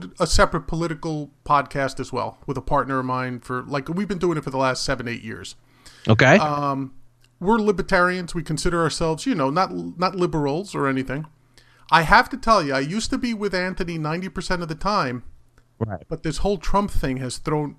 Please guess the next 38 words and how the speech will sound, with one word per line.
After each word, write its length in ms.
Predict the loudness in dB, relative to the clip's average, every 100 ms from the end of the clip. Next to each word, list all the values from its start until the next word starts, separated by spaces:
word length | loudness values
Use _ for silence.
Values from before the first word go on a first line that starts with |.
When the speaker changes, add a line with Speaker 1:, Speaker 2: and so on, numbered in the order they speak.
| -8
Speaker 1:
thrown 300 | -4 -2 -2
him 140 | -2
off 260 | -4 -6 -10
for 240 | 0 4
me. 300 | 4 2 -2 -16 _ _ -20 -20 -20 _ _ _ -20 0
Um, 640 | 6 8 8 4 0 -6 -10 _ _ _ _ _ _ _ _ _
would 220 | -4 -2 0
you 80 |
say 220 | 2 2 4
that 220 | 6 4
hi-, 80 | 2 -8 4
his 220 | 4 4
persona 560 | 2 0 4 4 4 2
of 280 | 0 0 0
being 220 | 0 0
a 40 |
Trump 380 | -2 0 0 0 -2 4
backer, 560 | 6 6 4 0 2
I, 160 | 0 0
I 140 | 0 0
mean, 200 | 2 6
obviously 360 | 6 4 -2
he 80 | -4
supports 420 | -4 -4 -4 -4
Trump, 260 | -6 -8 -4
but 100 | -2
is 100 | 0
he 100 | -2 -4
that 380 | 2 4 4 0
radical 640 | -2 2 4 2 -2 -4
a 40 | -2
backer, 520 | 2 2 0 -4 -4
or 180 | -2 0
is 180 | 0 0
it 160 | -2 -2
more, 500 | -2 2 2 2 -2 -14 _ _ _ _ _ _
"Hey, 320 | 0 4 4
Trump 420 | 2 0 0 0